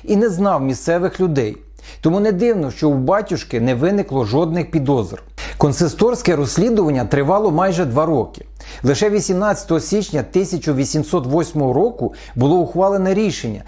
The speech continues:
згідно з яким про вопіющий випадок було поінформоване Подільське губернське правління, щоб світська влада теж відреагувала на надзвичайну подію.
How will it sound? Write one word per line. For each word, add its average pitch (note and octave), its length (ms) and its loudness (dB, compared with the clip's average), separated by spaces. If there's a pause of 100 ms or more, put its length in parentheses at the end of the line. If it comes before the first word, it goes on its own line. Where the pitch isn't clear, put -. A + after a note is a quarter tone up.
(140)
згідно E3 440 0
з A#2 120 -2
яким G3 400 0
про - 200 0
вопіющий E3 960 0
випадок C3+ 680 0 (220)
було C3+ 280 2
поінформоване E3 920 0
Подільське D3 500 0
губернське E3 520 0
правління, F3+ 600 -2 (200)
щоб C3 220 -2
світська D#3+ 440 -2
влада E3+ 380 0
теж F3+ 400 0
відреагувала D3 680 2
на D3+ 120 -2
надзвичайну C#3+ 640 -2
подію. C#3+ 480 -2